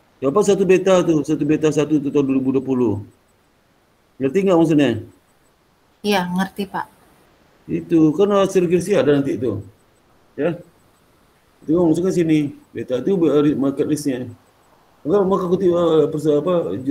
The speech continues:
Speaker 1: artikel saya tentang ma-, ma-, risiko pasar tuh. Ya.
Speaker 2: Kenapa, Pak?
Speaker 1: Kutip lah apa artikel saya itu.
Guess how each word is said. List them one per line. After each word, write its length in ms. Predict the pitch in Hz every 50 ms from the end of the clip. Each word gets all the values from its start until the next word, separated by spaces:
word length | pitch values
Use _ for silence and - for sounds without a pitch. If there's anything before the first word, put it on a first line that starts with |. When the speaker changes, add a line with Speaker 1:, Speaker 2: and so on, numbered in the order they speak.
| 117 - 139
Speaker 1:
artikel 240 | 131 - - 147 139
saya 160 | 123 147 139
tentang 160 | 139 143 131 127
ma-, 160 | 120 90 -
ma-, 320 | 95 123 120 101 85 - - -
risiko 240 | - 117 - - 113
pasar 320 | 101 120 117 117 123 113
tuh. 160 | 101 95 90 120 - - - _ _ _ _ _ _ _ _ _ _ _ _ _ _ _ _ _ _ _ _
Ya. 240 | - 135 143 147 147 - - _ - - -
Speaker 2:
Kenapa, 340 | - 208 208 214 220 254 254
Pak? 180 | - - - - - - - - - - _ _ _ _ _ _ _ _ - - - - _ _ _ _ _ -
Speaker 1:
Kutip 440 | 151 151 147 147 147 - - 175 131 131
lah 160 | 135 127 127
apa 340 | 135 135 123 110 117 117 117
artikel 240 | - 113 104 117 110
saya 300 | 107 117 104 101 101 101
itu. 720 | 101 - 101 101 104 107 110 113 110 110 107 101 95 95